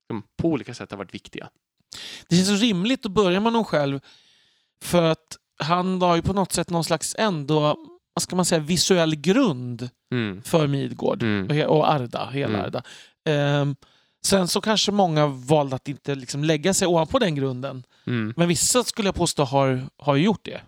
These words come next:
Speaker 1: Men det
Speaker 2: också.
Speaker 1: blir ändå på något sätt att man måste förhålla sig till det nästan,
Speaker 2: Mm.
Speaker 1: på något sätt. Och de flesta har ju sett dem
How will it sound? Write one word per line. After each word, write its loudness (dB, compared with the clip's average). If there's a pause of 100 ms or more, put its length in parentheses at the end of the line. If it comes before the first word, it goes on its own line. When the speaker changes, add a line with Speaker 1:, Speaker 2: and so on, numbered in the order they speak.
(180)
Speaker 1:
Men -
det 0
Speaker 2:
också. 2
Speaker 1:
blir 4
ändå 2
på 2
något 0
sätt -4
att 2
man 2 (240)
måste 0
förhålla 2
sig -4
till -6
det -2 (520)
nästan, -6 (140)
Speaker 2:
Mm. 0
Speaker 1:
på -4
något -4
sätt. -4
Och 2
de 4
flesta 0
har 2
ju 2
sett -4
dem -6